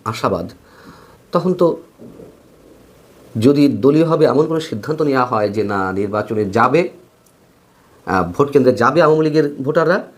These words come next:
এবং বিএনপির পক্ষেই সিল মারবে, এবং একই সঙ্গে আরও যে হিসেবটি, তা হচ্ছে গণভোট নিয়ে যে প্রচারণা চালানো হচ্ছে সরকারের পক্ষ থেকে এবং বিশেষ, বিশেষ শক্তির পক্ষ থেকে, সেই গণভোটে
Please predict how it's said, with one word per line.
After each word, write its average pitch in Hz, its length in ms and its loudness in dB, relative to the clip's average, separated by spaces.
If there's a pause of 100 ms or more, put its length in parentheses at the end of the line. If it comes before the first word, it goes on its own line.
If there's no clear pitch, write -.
(280)
এবং 123 140 0 (240)
বিএনপির 156 380 0 (140)
পক্ষেই 160 460 -2
সিল 123 240 2
মারবে, 90 320 -2
এবং 165 120 2 (220)
একই 285 180 4 (120)
সঙ্গে 113 300 0 (160)
আরও 165 200 6
যে 160 60 2 (100)
হিসেবটি, 147 380 -4 (440)
তা 139 140 2
হচ্ছে 170 280 -2 (420)
গণভোট 139 360 2 (120)
নিয়ে 185 180 6
যে 175 40 4 (100)
প্রচারণা 165 380 2
চালানো 165 240 2
হচ্ছে - 220 -4 (100)
সরকারের 160 320 0
পক্ষ 170 120 -2 (100)
থেকে 160 200 -4
এবং 147 80 4 (100)
বিশেষ, 139 240 -2
বিশেষ 147 200 2
শক্তির 160 240 -4
পক্ষ 156 200 -2
থেকে, 151 120 0 (640)
সেই 151 160 4 (120)
গণভোটে 147 460 2